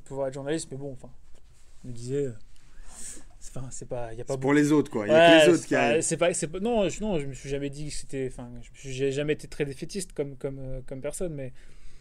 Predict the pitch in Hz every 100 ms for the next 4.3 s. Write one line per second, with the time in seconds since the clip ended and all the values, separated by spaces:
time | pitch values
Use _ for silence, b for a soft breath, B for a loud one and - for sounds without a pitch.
0 | b - 117 139 135 143 123 127 127 139
1 | - - 123 - b b b b - -
2 | - 143 143 143 - 156 147 143 135 143
3 | 170 165 143 131 127 - 120 151 147 127
4 | 120 -